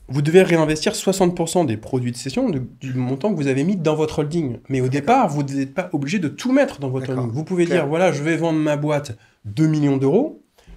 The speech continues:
Speaker 1: Je vais en mettre un dans le cadre de l'apport cession, donc en apportant mes titres à ma holding,
Speaker 2: D'accord.
Speaker 1: et un million sur lequel je vais payer ma flat tax à trente pour cent, et là-dessus, j'irai m'acheter des glaces et un bateau, et je mangerai ma glace sur le bateau. »
Speaker 2: <laughs> D'accord, ok,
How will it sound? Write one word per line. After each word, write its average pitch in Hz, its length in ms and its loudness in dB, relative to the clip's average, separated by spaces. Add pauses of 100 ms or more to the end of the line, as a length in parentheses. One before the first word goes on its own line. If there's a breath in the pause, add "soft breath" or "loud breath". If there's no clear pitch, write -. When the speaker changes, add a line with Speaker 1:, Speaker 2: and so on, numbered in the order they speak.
Speaker 1:
Je 139 120 0
vais 160 100 0
en 160 160 4
mettre 156 320 0
un 208 220 4
dans 156 160 0
le 147 40 -2
cadre 180 300 0
de 151 80 -2
l'apport 143 320 -2
cession, 143 540 -4
donc 110 180 -8
en 120 140 -2
apportant 147 460 -2
mes 135 100 0
titres - 220 -12
à - 20 -6
ma 107 80 -4
holding, 220 240 2
Speaker 2:
D'accord. - 180 0
Speaker 1:
et - 240 2
un 185 80 4
million 151 320 2
sur 233 140 -2
lequel 156 320 0
je 151 140 2
vais 175 180 2
payer 147 360 -2
ma 135 140 -2
flat 135 160 -4
tax 135 260 -8
à 120 40 -12
trente 107 180 -10
pour - 120 -18
cent, - 200 -6 (300 soft breath)
et 175 80 4
là-dessus, 127 260 0
j'irai 147 160 0
m'acheter 127 240 -4
des 117 80 -4
glaces 175 220 -4
et - 20 -10
un 117 80 -8
bateau, 107 340 -8
et - 40 -14
je 117 80 -14
mangerai 113 180 -8
ma 107 80 -8
glace 165 180 2
sur 147 120 0
le - 80 2
bateau. » - 140 -2
Speaker 2:
<laughs> - 0 -
D'accord, 147 340 0
ok, 131 180 -6